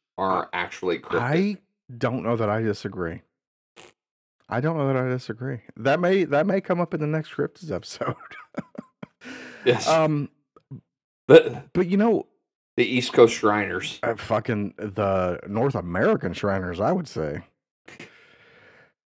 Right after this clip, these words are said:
Speaker 1: Yeah,
Speaker 2: Um,
Speaker 1: true, true. They have expanded their
Speaker 2: th-,
Speaker 1: territory.
Speaker 2: oh, but,
Speaker 1: Um,
Speaker 2: uh,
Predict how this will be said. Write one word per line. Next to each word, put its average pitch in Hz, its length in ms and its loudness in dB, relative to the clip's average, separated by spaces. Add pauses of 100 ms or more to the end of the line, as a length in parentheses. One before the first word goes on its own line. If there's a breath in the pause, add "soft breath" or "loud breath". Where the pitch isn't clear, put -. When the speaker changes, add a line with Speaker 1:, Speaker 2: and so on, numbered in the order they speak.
(280)
Speaker 1:
Yeah, - 160 -6
Speaker 2:
Um, 110 80 -8
Speaker 1:
true, 113 360 4 (320)
true. 107 200 4
They 147 180 10
have 175 160 6
expanded 127 580 2
their 101 100 2
Speaker 2:
th-, 98 100 -6
Speaker 1:
territory. 98 580 8
Speaker 2:
oh, 87 420 -4 (240)
but, 110 240 0
Speaker 1:
Um, 92 260 4
Speaker 2:
uh, 92 400 -2